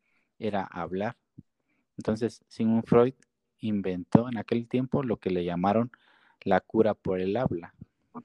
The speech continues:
que hoy vendría a ser como la psicoterapia, en donde el paciente habla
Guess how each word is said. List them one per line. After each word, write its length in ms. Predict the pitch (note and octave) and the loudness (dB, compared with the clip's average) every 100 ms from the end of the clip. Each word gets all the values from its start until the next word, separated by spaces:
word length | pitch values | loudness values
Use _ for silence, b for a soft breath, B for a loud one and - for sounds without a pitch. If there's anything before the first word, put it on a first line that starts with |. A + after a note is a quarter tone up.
| - | -2
que 100 | G2+ | 0
hoy 100 | G2+ | 2
vendría 360 | G2 F#2 G2+ | 0 0 0
a 40 | F#2+ | 0
ser 160 | G2+ | -4
como 280 | - F#2 E2+ | -4 -6 -6
la 140 | E2 E2 | -8 -6
psicoterapia, 760 | - - F2 F2+ A2 - - _ _ _ _ _ _ _ _ - | -4 -4 0 2 0 -2 -10 _ _ _ _ _ _ _ _ -2
en 140 | G#2+ | 0
donde 200 | G2+ G2 | 2 2
el 120 | F#2 | 2
paciente 520 | F#2+ F2+ - A#2+ B2 A2+ | 4 2 4 2 6 6
habla 420 | A2+ A#2 C3+ | 4 2 -2